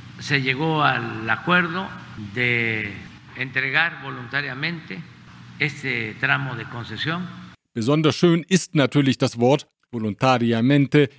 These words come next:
Speaker 2: Ich glaube, da gibt es abweichende Sichtweisen, aber das nur am Rande. Nun jedenfalls hat der Staat und konkret das Militär als Betreiber der Strecke die Kontrolle über die gesamte Schienenverbindung zwischen Coatzacoalcos und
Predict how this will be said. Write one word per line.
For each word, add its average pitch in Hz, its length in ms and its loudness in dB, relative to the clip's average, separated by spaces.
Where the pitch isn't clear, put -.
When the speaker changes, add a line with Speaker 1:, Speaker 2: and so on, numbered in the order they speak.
Speaker 2:
Ich 202 240 2
glaube, 139 640 4
da 110 100 -2
gibt 110 280 -6
es - 240 0
abweichende 131 680 4
Sichtweisen, 127 760 2
aber 175 180 -4
das 117 320 -2
nur 101 240 0
am 156 140 4
Rande. 87 460 -4
Nun 247 200 8
jedenfalls 151 560 4
hat 135 140 -2
der 110 100 0
Staat 135 440 0
und 123 320 -2
konkret 127 720 0
das 160 180 -2
Militär 160 640 2
als 123 160 -4
Betreiber 151 520 2
der 123 120 0
Strecke 139 440 4
die 175 60 -2
Kontrolle 156 520 4
über 143 200 2
die 160 120 0
gesamte 156 600 4
Schienenverbindung 135 1080 2
zwischen 202 440 2
Coatzacoalcos 143 960 2
und 202 380 4